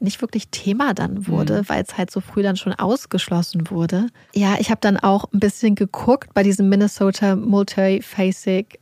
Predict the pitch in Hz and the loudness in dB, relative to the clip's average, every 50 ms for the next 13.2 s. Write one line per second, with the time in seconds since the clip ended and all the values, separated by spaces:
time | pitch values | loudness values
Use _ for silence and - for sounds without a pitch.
0 | - - - 196 190 - 196 185 180 180 175 - 180 - - _ _ - 262 269 | -12 -6 -4 -4 -2 0 0 0 0 0 -2 -2 -6 -8 -8 _ _ 2 2 4
1 | 262 247 254 247 240 226 247 233 240 247 233 208 190 180 180 196 - - - - | 4 4 2 2 2 2 4 4 4 4 2 0 -2 -2 -2 -2 -4 -4 -6 -4
2 | - - 233 220 - 220 214 208 - - - 208 202 - - 196 190 185 - - | 0 0 0 2 2 2 2 0 0 -2 0 0 0 0 0 0 0 -2 -2 0
3 | 190 175 170 - - 185 180 - 180 - - - 180 180 196 - - 214 208 214 | 0 0 0 0 -2 -2 -2 -2 -4 -4 -2 0 0 0 0 0 0 0 0 -2
4 | - - - 247 190 175 180 185 180 180 - - - - - - 202 196 190 - | -4 -4 -2 0 0 0 2 2 2 0 0 -2 -4 -4 -2 0 0 0 0 -2
5 | - _ - - _ _ _ _ - - 285 330 330 330 294 220 202 233 254 240 | -4 _ -20 -20 _ _ _ _ -2 0 0 2 2 0 0 0 0 0 0 -2
6 | - - 190 196 - - - - 180 190 220 - - - - - - 233 - - | -2 -2 -4 -4 -4 -6 -4 -2 0 0 0 -2 -4 -10 -8 -6 -6 -8 -8 -12
7 | - - 190 180 185 180 - - - - 175 175 160 156 156 156 165 165 170 170 | -6 -2 0 0 0 0 -2 -6 -4 -2 0 0 0 0 0 0 -2 -2 -2 -2
8 | 196 165 165 - - 196 185 185 175 - - 214 202 - - - 185 196 214 - | -4 -4 -4 -4 -2 -2 0 -2 -2 -4 -4 -6 -6 -6 -4 -2 0 0 0 -2
9 | - 226 214 208 190 190 190 - - - 180 185 185 - - - 202 185 - - | -2 0 0 2 2 0 -2 -2 -2 -2 -2 -2 -2 -2 -2 -2 -2 -2 -2 -2
10 | 190 180 185 185 190 196 185 - - 185 180 180 175 - - - - _ _ - | 0 0 0 0 0 -2 -2 -2 -2 0 0 0 -2 -2 -6 -12 -20 _ _ -20
11 | _ _ _ - - 185 175 175 - - 226 233 - - - 196 - - - 202 | _ _ _ -6 -4 -2 -2 -2 -2 0 -2 0 0 0 0 0 0 -2 -2 0
12 | 185 180 170 - - 196 185 196 208 - 196 190 180 175 170 - _ - - 170 | 0 0 -2 -2 -4 -4 -2 -2 -2 -2 -2 -2 -2 -2 -4 -6 _ -6 -4 -2
13 | 165 170 170 | -2 -2 -4